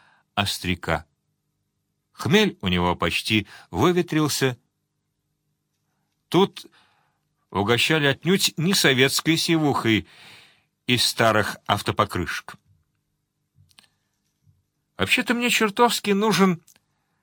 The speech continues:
хороший советчик», — сказал он. «Я не гожусь, милорд. Что я знаю? В замке есть библиотека и все остальное».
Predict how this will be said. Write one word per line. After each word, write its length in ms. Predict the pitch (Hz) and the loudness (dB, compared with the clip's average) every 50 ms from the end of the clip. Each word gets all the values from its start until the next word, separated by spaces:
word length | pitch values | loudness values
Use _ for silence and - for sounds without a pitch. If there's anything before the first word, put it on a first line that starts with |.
| _ _ _ _ _ _ _ _ _ _ | _ _ _ _ _ _ _ _ _ _
хороший 560 | - - - - 175 226 220 - - 208 196 | -8 -2 2 4 4 4 4 2 0 2 2
советчик», — 720 | - - 180 185 208 214 196 202 - - - - - - - | 2 2 2 2 4 2 0 0 -2 -8 -8 -8 -8 -10 -12
сказал 460 | - - - - 95 - 87 87 85 82 | -10 -8 -4 -4 -4 -2 0 0 0 0
он. 200 | 82 73 71 _ _ _ _ _ _ _ _ _ _ _ _ _ _ _ _ _ _ _ _ _ _ _ _ - _ _ _ _ _ _ _ _ _ _ _ _ _ - | -2 -4 -6 _ _ _ _ _ _ _ _ _ _ _ _ _ _ _ _ _ _ _ _ _ _ _ _ -20 _ _ _ _ _ _ _ _ _ _ _ _ _ -14
«Я 260 | - 76 82 95 107 | -6 -2 0 0 0
не 160 | 127 160 165 | 0 0 0
гожусь, 460 | 147 185 170 123 156 214 196 - - | 2 0 0 2 0 -2 -2 -2 -2
милорд. 480 | 131 110 104 98 87 85 - - - _ _ _ _ _ _ _ _ _ _ _ _ _ _ _ _ _ | 0 0 2 2 2 0 -2 -8 -20 _ _ _ _ _ _ _ _ _ _ _ _ _ _ _ _ _
Что 280 | - - - - 226 | -14 -12 -6 -4 -2
я 160 | 214 160 117 101 | 0 2 2 2
знаю? 440 | 90 98 101 98 90 87 80 78 _ _ _ _ _ _ _ _ _ _ _ _ _ _ _ _ _ _ - - - - | 2 2 0 2 0 0 -4 -6 _ _ _ _ _ _ _ _ _ _ _ _ _ _ _ _ _ _ -20 -20 -12 -8
В 80 | - | -4
замке 380 | - - 196 220 208 - 190 180 | 0 0 0 0 0 -4 -2 0
есть 340 | 190 208 196 - - - - - - _ _ _ _ _ _ _ - | 0 0 0 -2 -6 -10 -16 -18 -20 _ _ _ _ _ _ _ -12
библиотека 920 | - 113 190 180 151 143 131 117 - - 107 123 151 - - 131 123 117 | -6 -4 -2 0 2 2 2 2 2 0 0 0 0 2 2 2 2 2
и 400 | 113 - - 117 110 127 151 151 | 2 0 -2 -4 -2 -2 -2 -2
все 280 | - - - - 135 165 | -2 -4 -2 0 0 0
остальное». 680 | 165 - - - 117 104 101 110 143 175 160 107 80 | 0 -2 -2 -2 0 0 2 2 2 2 0 0 -2